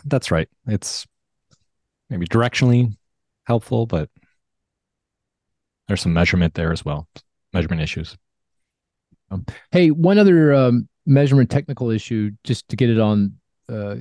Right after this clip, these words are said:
Speaker 2: get it out there, uh, strikes. I mean, we've been having a lot of strike action, seemingly, U A W, um, the actors, uh, writers strike, uh,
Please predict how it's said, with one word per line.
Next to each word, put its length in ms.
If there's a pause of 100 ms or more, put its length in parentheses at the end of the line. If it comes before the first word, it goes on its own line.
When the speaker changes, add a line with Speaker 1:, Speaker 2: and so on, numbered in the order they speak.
(120)
Speaker 2:
get 160
it 100
out 200
there, 380
uh, 360
strikes. 640
I 60
mean, 200
we've 220
been 120
having 240
a 60
lot 180
of 220 (600)
strike 340
action, 500
seemingly, 500
U 300
A 80
W, 880 (140)
um, 480 (300)
the 240 (100)
actors, 540 (160)
uh, 80
writers 380
strike, 580
uh, 240